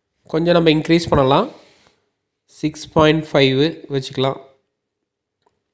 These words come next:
அப்ராக்சிமேட்டாக சிக்ஸ் பாயிண்ட் ஃபைவ். இதுக்கு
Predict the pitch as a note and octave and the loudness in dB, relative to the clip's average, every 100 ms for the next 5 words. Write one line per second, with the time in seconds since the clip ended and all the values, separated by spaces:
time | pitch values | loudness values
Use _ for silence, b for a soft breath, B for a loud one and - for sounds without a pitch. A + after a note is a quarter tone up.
0 | _ - C3 D3 - C#3+ G3 D#3+ - D#3+ | _ -12 -4 -2 -2 -2 -2 -4 -2 0
1 | D#3 D3 C#3+ D3 G#3+ - - _ _ _ | 2 4 4 2 -2 -6 -20 _ _ _
2 | _ _ _ _ _ _ _ _ _ _ | _ _ _ _ _ _ _ _ _ _
3 | D#3+ E3+ F3+ | -6 0 4